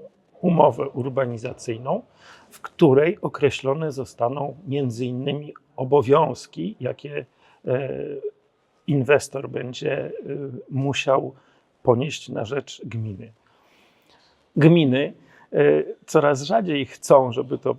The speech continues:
wypełnianie obowiązków polegało na budowie nowego przedszkola, szkoły czy placu zabaw. Okazuje się, że prawdopodobnie będą chciały jednak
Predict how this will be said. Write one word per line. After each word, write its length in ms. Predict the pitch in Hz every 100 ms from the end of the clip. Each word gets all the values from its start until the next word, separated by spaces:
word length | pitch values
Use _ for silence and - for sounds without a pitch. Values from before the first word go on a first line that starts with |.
| -
wypełnianie 720 | 131 117 135 131 127 160 139
obowiązków 600 | 131 123 127 127 - -
polegało 480 | - 120 120 127 123
na 160 | 117 117
budowie 400 | 123 123 120 117
nowego 380 | 107 120 120
przedszkola, 720 | - - 123 - - 120 123 113
szkoły 380 | - 135 151 127
czy 120 | 131
placu 360 | 143 131 -
zabaw. 500 | 127 117 110 202 _ _ - - _ _ _ _ _ _ _ _ _ _ _ _ _ _ _ _
Okazuje 500 | 151 - 117 127 143
się, 140 | 135 151
że 100 | 127
prawdopodobnie 960 | - 139 156 135 147 131 127 143 151
będą 420 | 165 139 127 - 139
chciały 400 | - 127 131 170
jednak 480 | 131 - 76 -